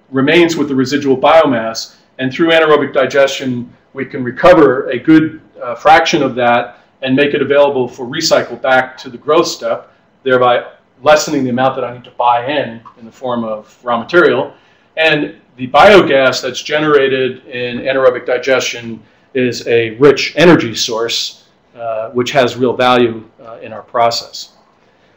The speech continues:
So I, being an engineer, I like to see pictures of things. I want to get a visual impression of what this is gonna look like. So real quickly, I just want to give you a visual impression of what these processing steps are gonna look like.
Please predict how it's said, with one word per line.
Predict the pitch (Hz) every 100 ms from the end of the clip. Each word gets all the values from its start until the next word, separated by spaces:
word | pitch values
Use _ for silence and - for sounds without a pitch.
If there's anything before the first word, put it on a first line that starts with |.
| _ _ _ _ _
So | - 170 156 165
I, | -
being | - 202 202
an |
engineer, | 190 170 175 180
I | 147
like | 147 180
to | -
see | - 170
pictures | 190 180 - 170
of | 165
things. | 160 156 143
I | 131
want | 139 156
to |
get | 165 143
a |
visual | 151 160 165 151
impression | 131 - 127 156 151
of | 131
what | 127 139
this | 151 139 - _ -
is | 123 -
gonna | 135
look | 123 180 170
like. | 135 123 123
So | - 135 131 135
real | - 175 175
quickly, | 185 185 156
I | 131
just | 131 -
want | 190
to | 165
give | 170 175
you | 160 151 - - - _ _ -
a | 131
visual | 120 208 202 196 165
impression | 139 - 160 170 170 139
of | 123
what | 135 147 165
these | 147 131 - - _ _
processing | - 156 147 151 143 127
steps | - 139 -
are | 117
gonna | 120 120
look | 190 185
like. | 139 131 131